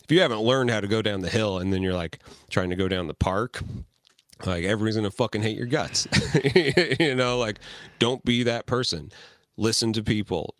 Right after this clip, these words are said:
do your due, due diligence. Not saying you have to master it before moving on to the thing that you want, but understand the, uh, the, the world that you're getting into,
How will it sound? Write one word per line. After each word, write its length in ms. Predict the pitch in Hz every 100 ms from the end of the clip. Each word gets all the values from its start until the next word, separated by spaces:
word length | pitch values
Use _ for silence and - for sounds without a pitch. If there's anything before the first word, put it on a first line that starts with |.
| 92
do 100 | 107
your 220 | 110 117
due, 300 | 107 110 110
due 240 | 107 110
diligence. 560 | 104 101 98 104 98 - - - -
Not 120 | 101
saying 200 | 107 104
you 40 | 107
have 120 | 107
to 80 | 101
master 560 | 90 95 101 - 101
it 80 | 101
before 260 | 98 - 101
moving 340 | 101 101 98
on 200 | 95 98
to 80 | -
the 140 | 87
thing 200 | 87 98
that 120 | 92
you 120 | 92 92
want, 300 | 101 95 - - - -
but 120 | - -
understand 800 | 110 131 123 - - 104 101 95 90
the, 520 | 101 95 92 87 85 -
uh, 460 | 92 87 85 80 80 _
the, 380 | 85 85 82 82 - _
the 280 | - 120 104 98 -
world 380 | 120 127 123
that 100 | 104
you're 140 | 101 101
getting 380 | 98 95 92 90
into, 540 | 104 101 92 87 80